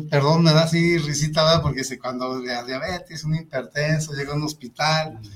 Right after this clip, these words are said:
Speaker 1: pues sí, ¿verdad? El, los familiares y conocidos, amigos van y, "Ay, ¿cómo te fue?" Y te van y te visitan y todo, y te dan hasta recomendaciones
Speaker 2: Ujú.
Speaker 1: de remedios y lo que sea.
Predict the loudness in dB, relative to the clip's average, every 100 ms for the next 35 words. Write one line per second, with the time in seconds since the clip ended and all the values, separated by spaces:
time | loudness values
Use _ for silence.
0 | -18 -2 2 4 4 6 8 8 8 6
1 | 2 0 -4 -8 -10 -10 -8 -6 -2 0
2 | 0 2 6 8 6 2 -2 -4 -2 -2
3 | -2 -6 -8 -8 -6 -6 -2 0 0 0
4 | 2 2 2 2 2 -2 -2 -4 -4 -4
5 | -6 -12 -10 -4 0 2 0 -2 _ -20
6 | _ _ -2 0 0 -2 -4 -2 -6 -6
7 | -6 -4 -4 -2 -2 -2 -8 -20 -20 _
8 | -6 -4 0 2 2 0 2 0 0 -4
9 | -2 0 2 2 0 0 2 2 0 -2
10 | -2 -4 -6 -10 -8 -2 2 4 4 0
11 | -2 -2 -6 -6 -8 -8 -6 -8